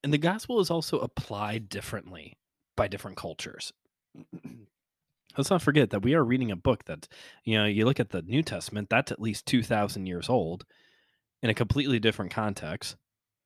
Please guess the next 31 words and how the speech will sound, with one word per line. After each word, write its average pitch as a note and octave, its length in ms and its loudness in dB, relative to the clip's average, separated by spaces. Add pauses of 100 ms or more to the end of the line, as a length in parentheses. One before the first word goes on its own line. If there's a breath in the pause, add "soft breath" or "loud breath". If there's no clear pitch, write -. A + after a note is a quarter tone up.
(1040)
And C3 120 4
there C#3+ 80 6
are C#3 40 4
some D3 360 -2
cultural D3+ 440 6
differences C#3 600 4
that - 140 -2
we B2+ 140 0
have B2+ 200 0
to B2+ 120 0
principalize A2+ 760 2
when A2+ 80 -2
we A2 80 0
talk D3 260 0
about D#2+ 240 -10
it. - 140 -8 (480 loud breath)
And C3+ 140 0
it C#3 80 -2
happens E3 760 0 (160)
all E3 180 4
around D#3 260 4
the D3 80 4
world D3+ 360 2
still, C#3 340 2
too. B2 440 -2 (2250 soft breath)
Just - 260 0
because C#3 600 4 (1600)
we B2+ 240 0
live B2 260 4
in A#2 100 0
America G#2 560 -8